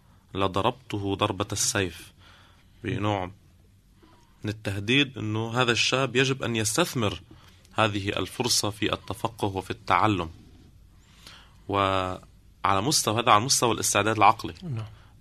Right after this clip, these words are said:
Speaker 1: ال-، الاستثمار الثاني على مستوى الاستعداد الجسدي، لأنه الشاب بهاي ال-، الفرصة يكون قوي البنية، فيستطيع أن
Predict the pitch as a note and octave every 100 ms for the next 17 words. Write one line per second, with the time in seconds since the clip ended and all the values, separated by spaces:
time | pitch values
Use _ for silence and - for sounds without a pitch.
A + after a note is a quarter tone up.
0 | - F#2 F#2 F2+ F2+ F2+ - G2 B2 C3+
1 | A#2+ - C3+ C3 G#2 G#2 B2+ - A2+ G#2+
2 | - - - F#2 A2+ G#2 F#2 A#2 - E2+
3 | - - - - - - - - F#2+ -
4 | A#2+ G#2+ G2+ F2 F#2 F2 F2+ G2+ G2 F2+
5 | F2 F2 F2 E2+ E2+ - - - E2+ -
6 | - G#2+ G#2 G2 F#2+ F#2+ F2 F#2+ G2+ F#2+
7 | F#2+ F#2 - - - - G2 G2+ G#2+ -
8 | F2+ F2+ G#2+ G#2+ G2+ G2 G2+ - - -
9 | - - F#2+ F#2 F#2 G2+ - G2+ - B2+
10 | A2+ - F#2+ F#2+ F#2+